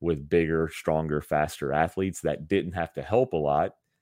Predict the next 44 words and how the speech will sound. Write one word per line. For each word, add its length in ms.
uh, 160
'cause 200
what 100
we're 140
trying 340
to 80
do 180
is 120
get 120
in 60
the 80
dominoes 600
by 120
bringing 320
two 180
to 80
the 80
ball. 540
If 160
they 140
don't 140
have 140
to 100
help 260
very 240
much, 420
you're 100
playing 340
a 60
lot 300
of 60
one-on-one. 880
Uh, 200
if 160
you 100
got 240
guys 300
that 160
can 100
score 300
at 80
the 80
rim 260
one-on-one, 760